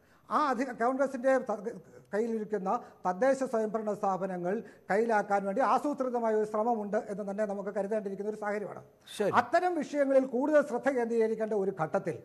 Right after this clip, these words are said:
Speaker 2: ശരി, ഞാൻ
Speaker 1: വി എം
Speaker 2: തിരിച്ചു വരാം
Speaker 1: സുധീരനെ
Speaker 2: താങ്കളിലേക്ക്. അടുത്ത
Speaker 1: പോലുള്ള ഒരു
Speaker 2: അത്തരം
Speaker 1: വ്യക്തിയിലേക്ക്
Speaker 2: പോയിന്റുകളുടെ
Speaker 1: മാത്രം
Speaker 2: വിശദാംശങ്ങളിലേക്ക്,
Speaker 1: വിഷയം
Speaker 2: വിശദീകരണത്തിലേക്ക് നമുക്ക് വരാം. അത്
Speaker 1: കോൺഗ്രസിനെ
Speaker 2: വളരെ പ്രധാനപ്പെട്ട ഒരു
Speaker 1: ഒട്ടും
Speaker 2: കാര്യമാണ്.
Speaker 1: നന്നായി
Speaker 2: രാഷ്ട്രീയ
Speaker 1: ഇല്ലാത്ത
Speaker 2: സംഗതികളിലേക്ക്
Speaker 1: കാര്യമാണ്
Speaker 2: ശ്രദ്ധ കേന്ദ്രീകരിക്കുകയാണ് കോൺഗ്രസ് വേണ്ടത് എന്ന് ഞാൻ താങ്കളിലേക്ക് വരാം. ശ്രീ എൻ ലാൽകുമാർ, ഇവിടെ കോൺഗ്രസ് നേതാക്കൾക്കും കോൺഗ്രസ് അനുഭാവികളായിട്ടുള്ള ആളുകൾക്കുമൊക്കെ നിരീക്ഷകർക്കുമൊക്കെ പല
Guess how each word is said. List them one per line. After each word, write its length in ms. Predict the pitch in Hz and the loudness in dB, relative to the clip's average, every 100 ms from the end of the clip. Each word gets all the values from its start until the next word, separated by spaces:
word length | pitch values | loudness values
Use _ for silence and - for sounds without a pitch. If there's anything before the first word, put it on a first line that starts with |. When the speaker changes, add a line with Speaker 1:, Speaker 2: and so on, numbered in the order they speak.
| - | 4
Speaker 2:
ശരി, 180 | 233 190 240 | 8 8 8
ഞാൻ 80 | 262 | 6
Speaker 1:
വി 40 | |
എം 20 | - | 6
Speaker 2:
തിരിച്ചു 200 | 339 240 | 8 8
വരാം 120 | 220 | 8
Speaker 1:
സുധീരനെ 120 | 220 | 8
Speaker 2:
താങ്കളിലേക്ക്. 360 | 190 190 190 190 | 8 8 8 8
അടുത്ത 120 | 214 | 8
Speaker 1:
പോലുള്ള 100 | 202 | 6
ഒരു 60 | 202 | 6
Speaker 2:
അത്തരം 180 | 208 180 | 4 4
Speaker 1:
വ്യക്തിയിലേക്ക് 80 | |
Speaker 2:
പോയിന്റുകളുടെ 380 | 214 262 240 202 | 4 8 6 6
Speaker 1:
മാത്രം 60 | 196 | 4
Speaker 2:
വിശദാംശങ്ങളിലേക്ക്, 600 | 208 202 202 196 190 202 | 4 2 2 2 2 2
Speaker 1:
വിഷയം 160 | 185 185 | 0 4
Speaker 2:
വിശദീകരണത്തിലേക്ക് 500 | 196 180 165 180 170 | 4 4 0 0 0
നമുക്ക് 200 | 165 147 | 0 0
വരാം. 160 | 139 123 | 2 2
അത് 40 | |
Speaker 1:
കോൺഗ്രസിനെ 180 | - 180 | 2 4
Speaker 2:
വളരെ 160 | 185 196 | 6 4
പ്രധാനപ്പെട്ട 340 | 196 214 220 202 | 4 2 2 2
ഒരു 60 | |
Speaker 1:
ഒട്ടും 80 | 190 | 4
Speaker 2:
കാര്യമാണ്. 260 | 180 165 151 | 6 4 2
Speaker 1:
നന്നായി 100 | 160 | 4
Speaker 2:
രാഷ്ട്രീയ 300 | 196 220 240 | 4 2 0
Speaker 1:
ഇല്ലാത്ത 140 | 233 202 | 2 2
Speaker 2:
സംഗതികളിലേക്ക് 540 | 202 196 196 185 180 | 0 2 4 2 2
Speaker 1:
കാര്യമാണ് 120 | 196 | 0
Speaker 2:
ശ്രദ്ധ 240 | 185 160 185 | 0 2 2
കേന്ദ്രീകരിക്കുകയാണ് 600 | 185 180 180 165 165 165 165 | 2 2 2 2 0 0 -2
കോൺഗ്രസ് 320 | 160 165 180 160 | -2 -4 -2 -2
വേണ്ടത് 220 | 151 143 | -2 -2
എന്ന് 140 | 120 - - - 202 | -2 -6 -16 -6 2
ഞാൻ 80 | 208 202 | 6 8
താങ്കളിലേക്ക് 340 | 185 160 135 | 8 6 4
വരാം. 140 | 123 143 | 2 4
ശ്രീ 100 | 240 254 | 8 10
എൻ 60 | 269 | 12
ലാൽകുമാർ, 380 | 247 233 226 226 | 10 8 4 6
ഇവിടെ 160 | 233 233 226 - - - | 6 4 0 -12 -8 4
കോൺഗ്രസ് 340 | 196 226 226 - | 4 6 2 2
നേതാക്കൾക്കും 560 | 208 208 208 208 175 196 196 | 2 4 4 4 0 0 0
കോൺഗ്രസ് 440 | 180 190 196 - 190 185 | 0 2 0 2 4 4
അനുഭാവികളായിട്ടുള്ള 760 | 170 175 185 190 180 175 156 170 160 | 4 4 6 6 4 4 4 4 4
ആളുകൾക്കുമൊക്കെ 540 | 165 156 156 147 160 147 | 2 -2 -4 -2 -2 2
നിരീക്ഷകർക്കുമൊക്കെ 720 | 175 170 170 160 165 156 185 | 0 2 0 0 -4 0 0
പല 80 | 180 | 2